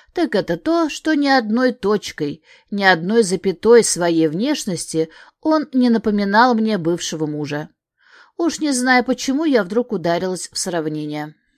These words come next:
Этап вежливого знакомства мы пропустили.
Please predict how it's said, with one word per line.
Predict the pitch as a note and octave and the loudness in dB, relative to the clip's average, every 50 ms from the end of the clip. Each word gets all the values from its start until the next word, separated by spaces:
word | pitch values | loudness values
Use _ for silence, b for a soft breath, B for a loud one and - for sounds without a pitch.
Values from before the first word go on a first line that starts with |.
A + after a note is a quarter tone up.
| _ - | _ -2
Этап | E4 D#4+ D#4+ D4+ C#4+ D4 D#4+ D#4 D4+ B3+ - | -2 0 2 4 4 4 4 4 0 0 0
вежливого | C4+ B3 A#3+ B3 B3 B3 G#3 A3 G#3+ G3 G3 G#3 F3 F#3+ F#3 | 2 2 6 6 6 6 6 2 0 0 0 0 0 0 -2
знакомства | E3 E3+ G3 G3+ G3+ - D4+ E4 E4 D4 - - - C#4 C#4 C#4 B3+ A#3 | -2 0 -2 -2 -2 0 0 0 0 0 -2 -2 0 0 0 0 0 -2
мы | - E4+ F4 E4+ | -2 -4 -4 0
пропустили. | B3+ B3 B3 - F#3+ - - - - D#3 D#3 D3+ D#3 D#3 E3 | 0 -2 -2 -2 -6 -6 -6 -4 -4 -2 -2 -2 -2 -6 -6